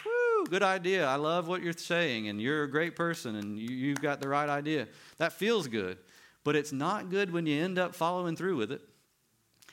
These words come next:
And that friend suddenly backs off while he watches you go up in flames. That's what Jonadab does, by the way, in the story. He just steps back and watches Amnon implode and watches Tamar destroyed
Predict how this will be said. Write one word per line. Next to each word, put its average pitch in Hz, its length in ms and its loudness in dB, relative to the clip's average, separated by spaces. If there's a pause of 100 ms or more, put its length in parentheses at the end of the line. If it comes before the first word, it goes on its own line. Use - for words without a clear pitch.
And 131 180 0
that 139 220 -2
friend 151 680 0
suddenly 139 420 0
backs 131 440 -2
off 131 400 0
while 117 220 2
he 123 120 -2
watches 120 440 -2
you 143 140 2
go 110 160 2
up 107 100 -2
in 101 100 -8
flames. 98 600 -10 (840)
That's 110 200 -6
what 107 120 -4
Jonadab 98 500 -4
does, 95 280 -2
by 90 180 -4
the 87 80 -6
way, 92 160 -4
in 90 80 -6
the 85 60 -10
story. 90 360 -6
He 113 100 -4
just 113 160 -6
steps - 280 -4
back 107 300 -2
and 110 120 -8
watches 131 460 -2
Amnon 117 460 0
implode 143 800 0 (1000)
and 110 100 -6
watches 165 340 0
Tamar 165 720 2
destroyed 147 880 -4